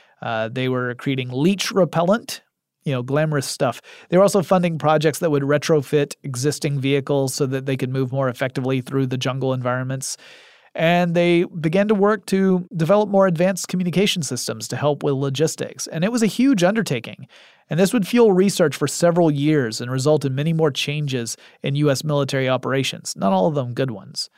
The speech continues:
Project Agile would continue until nineteen seventy-four, when arpa would officially conclude it. Actually, at that point, they were called darpa. Between its launch and its end,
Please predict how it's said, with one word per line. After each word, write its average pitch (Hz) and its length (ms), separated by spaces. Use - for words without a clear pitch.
Project 202 440
Agile 170 540
would 151 180
continue 165 720
until 131 360
nineteen 139 500
seventy-four, 131 800
when 123 260
arpa 127 640
would 127 180
officially 135 600
conclude 131 500
it. 180 180
Actually, 131 280
at 113 60
that 123 140
point, 135 380
they 127 80
were 113 100
called 123 320
darpa. 135 440
Between 208 480
its 190 260
launch 180 460
and 143 160
its - 200
end, 226 460